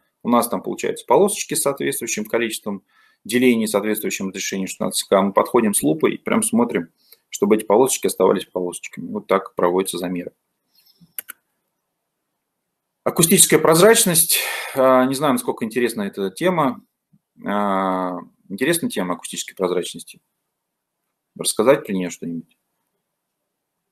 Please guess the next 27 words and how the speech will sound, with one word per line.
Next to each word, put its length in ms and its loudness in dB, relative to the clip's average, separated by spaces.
Очень, 380 -6
да? 280 0
А, 960 6
хорошо, 760 0
давайте 540 2
так. 420 0
А, 640 0
у 60 -8
нас 260 0
есть 280 -8
два 220 4
типа, 1080 -4
а, 300 -20
два 300 4
способа 420 -2
получения 500 -6
акустической 460 -14
прозрачности. 760 -8
Собственно, 300 -2
давайте 280 2
начнем 260 -2
с 60 -8
того, 200 4
для 100 -6
чего 200 0
она 100 0
нужна. 440 -6